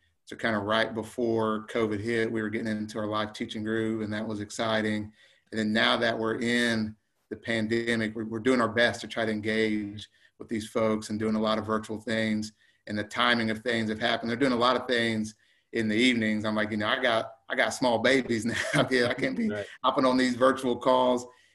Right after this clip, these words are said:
Speaker 1: in the evenings, but we're still trying to stay connected. And they actually did, I was out of town last Thursday, but they had their, they did an in-person event outside and was able to do things safely. And it just, they had, I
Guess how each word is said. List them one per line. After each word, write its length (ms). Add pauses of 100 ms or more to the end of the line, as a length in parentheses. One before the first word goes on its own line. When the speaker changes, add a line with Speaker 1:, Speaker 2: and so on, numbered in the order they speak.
(120)
Speaker 1:
in 180
the 80
evenings, 320
but 100
we're 80
still 240
trying 240
to 60
stay 200
connected. 500
And 180
they 80
actually 240
did, 460 (260)
I 80
was 100
out 140
of 40
town 340
last 260
Thursday, 640
but 160
they 60
had 120
their, 320 (480)
they 120
did 120
an 100
in-person 600
event 340
outside 760
and 260 (180)
was 160
able 200
to 60
do 180
things 420
safely. 560
And 80
it 80
just, 340
they 140
had, 340
I 40